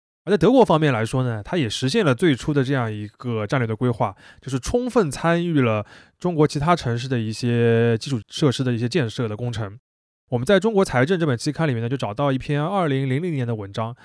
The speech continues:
它总结了中德之间的这个财政的合作啊。它就写道，以一九八五年上海地铁一号线这个项目为起点，中德双方累计的赠款和贷款的协议总额是达到了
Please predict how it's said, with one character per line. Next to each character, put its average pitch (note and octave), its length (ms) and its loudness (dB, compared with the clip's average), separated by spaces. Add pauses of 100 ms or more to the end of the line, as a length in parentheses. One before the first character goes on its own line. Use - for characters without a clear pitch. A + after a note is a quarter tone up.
(220)
它 E3 80 -4
总 A#2+ 240 0
结 C3 100 4
了 F3+ 140 4
中 F#3+ 200 -2
德 C#3 140 2
之 C3+ 100 -4
间 D3 140 -2
的 C#3 80 -2
这 B2+ 100 -4
个 A#2+ 140 -4
财 A2 300 -6
政 F#3 160 0
的 B2 80 -2
合 G2 180 -12
作 G#2+ 200 -8
啊。 - 100 -20 (200)
它 - 80 -6
就 D#3 60 6
写 G#2+ 180 -2
道， A2 220 0 (460)
以 B2+ 300 2
一 A#3+ 260 4
九 B2+ 200 4
八 F3+ 200 4
五 C3 140 0
年 A2+ 140 -2
上 D3+ 140 0
海 A#2 140 0
地 E3 120 -2
铁 B2 160 -4
一 D3+ 120 0
号 D#3 120 4
线 C3+ 160 -2
这 C#3+ 80 -2
个 C3+ 80 -2
项 D3+ 240 -2
目 B2 120 -4
为 C3 120 0
起 - 320 -6
点， A2+ 280 -2 (360)
中 G#3+ 240 2
德 C#3+ 160 6
双 F3+ 200 2
方 F3+ 200 2
累 A2 200 2
计 G#3+ 160 -4
的 D3 100 4
赠 E3+ 300 0
款 G#2+ 320 -8
和 B2 100 -4
贷 G3 220 0
款 A2+ 180 -8
的 G#2 60 -6
协 A2 260 -6
议 C3+ 220 -2
总 G#2 260 -8
额 B2 100 2
是 D#3+ 120 0
达 B2 180 0
到 D#3+ 180 4
了 B2 220 4